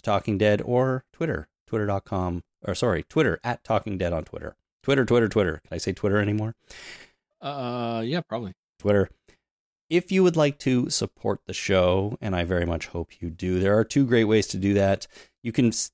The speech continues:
Speaker 1: visit our page on Patreon at patreon dot com slash the talking dead, where you can make a small monthly pledge, uh, that just, you know, is the,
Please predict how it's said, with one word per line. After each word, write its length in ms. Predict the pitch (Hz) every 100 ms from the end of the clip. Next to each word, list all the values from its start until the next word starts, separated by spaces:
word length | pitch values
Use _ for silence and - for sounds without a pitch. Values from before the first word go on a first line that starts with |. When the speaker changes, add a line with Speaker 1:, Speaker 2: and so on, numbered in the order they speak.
| -
Speaker 1:
visit 260 | 113 135
our 120 | 135 117
page 280 | 113 107
on 160 | 95 82 -
Patreon 800 | - - 85 73 71 98 120 -
at 160 | 90
patreon 480 | - 90 - 95 90
dot 220 | 85 82
com 320 | - 92 90 87
slash 480 | - 98 107 -
the 100 | -
talking 420 | - 85 85 87 85
dead, 200 | 87 135
where 140 | 110
you 80 | 101
can 120 | 110
make 220 | 104 -
a 200 | 117 113
small 260 | 110 127 113
monthly 360 | 101 - 101
pledge, 480 | 90 - 123 165 - - - - _ _ _
uh, 420 | - 95 95 98
that 200 | 95 95 -
just, 240 | - - _
you 160 | 98 95
know, 220 | 107 104
is 140 | 92
the, 200 | - 87